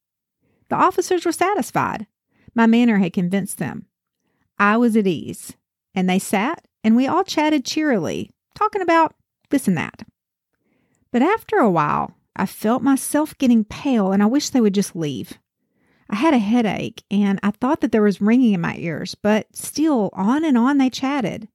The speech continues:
The ringing became more distinct. It continued and became more and more clear. I talked more freely to get rid of that feeling, but it continued, and it gave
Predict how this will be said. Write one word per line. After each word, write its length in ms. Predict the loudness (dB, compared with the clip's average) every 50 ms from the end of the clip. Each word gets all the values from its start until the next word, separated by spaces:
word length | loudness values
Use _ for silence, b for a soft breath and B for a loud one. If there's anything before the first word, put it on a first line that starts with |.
| _ _ _ _ _ _ _ _ _ _ _ _ _
The 80 | 0 0
ringing 460 | 2 4 4 4 2 2 0 -2 -4
became 280 | -4 -2 0 2 4 4
more 220 | 4 4 2 2
distinct. 720 | 0 -2 -4 -4 -2 -2 -2 -2 -2 -6 -10 -16 _ -20 _ _ _ _ _
It 100 | -10 -2
continued 840 | 2 2 2 2 0 -2 -2 0 2 2 2 2 0 -2 -6 -8 -4
and 100 | -2 -2
became 340 | -2 -2 0 0 2 2 4
more 600 | 4 4 4 2 2 2 0 0 -2 -2 -4 -6 -6 -4
and 160 | 0 0 2
more 240 | 2 2 2 0 -2
clear. 560 | -4 -8 -8 -6 -4 -2 -2 -4 -6 -8 -12 -16 _ _ _ _ _ b b b b b b b b b b
I 140 | b -2 -2
talked 340 | 0 0 2 2 2 2 2
more 180 | 2 2 2 2
freely 440 | 0 -2 0 2 2 2 2 0
to 40 | 0
get 200 | 0 -2 -2 0
rid 100 | 0 0
of 80 | 0 0
that 180 | 0 -2 -4
feeling, 400 | -4 0 0 2 2 2 2 2
but 240 | 2 0 0 -2 -2 -6 _ _
it 140 | -4 -2 0
continued, 680 | 0 0 0 0 0 0 2 4 4 4 2 0 -2 -2
and 120 | 0 0 0
it 200 | 0 -4 -4 -2
gave 440 | 0 2 2 2 0 -2 -4 -8